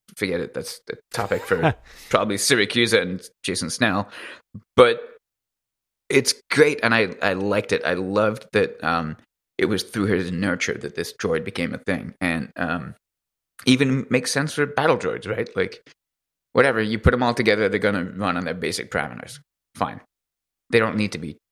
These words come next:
Speaker 1: trained or taught or nurtured, and they're, they're senseless.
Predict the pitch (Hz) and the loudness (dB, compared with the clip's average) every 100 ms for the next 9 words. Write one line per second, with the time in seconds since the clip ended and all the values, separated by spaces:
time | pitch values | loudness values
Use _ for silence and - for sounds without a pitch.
0 | _ - 85 87 76 - - 71 - 57 | _ -6 -4 -4 -8 -10 -6 -4 -6 -8
1 | 71 78 - 80 78 80 85 90 - 76 | -8 -8 -6 -6 -6 -6 -8 -10 -8 -8
2 | 76 - _ _ _ _ _ - 95 - | -8 -12 _ _ _ _ _ -8 -8 -6
3 | - - - | -10 -12 -18